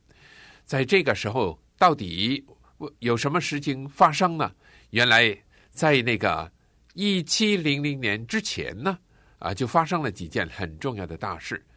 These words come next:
第一呢，就是宗教的改革。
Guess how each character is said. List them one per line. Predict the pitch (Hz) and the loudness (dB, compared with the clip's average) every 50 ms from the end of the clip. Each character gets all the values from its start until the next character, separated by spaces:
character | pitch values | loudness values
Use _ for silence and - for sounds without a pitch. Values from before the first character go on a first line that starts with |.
| _ _ _ | _ _ _
第 | - 120 120 | -8 -4 -2
一 | 151 175 | 0 0
呢， | 170 147 - - _ _ _ _ | 0 0 -2 -4 _ _ _ _
就 | - 139 | -6 -4
是 | 123 - 104 82 - - _ | -2 -2 -2 -4 -4 -8 _
宗 | - 208 196 190 196 196 180 | 0 0 0 0 -2 -6 -2
教 | - 202 165 120 95 | 2 4 4 4 2
的 | - 90 78 - _ | -2 -6 -10 -10 _
改 | _ - 85 - 80 73 | _ -16 -16 -14 -16 -16
革。 | - - 85 82 87 101 - | -14 -10 -6 -2 -2 -2 -4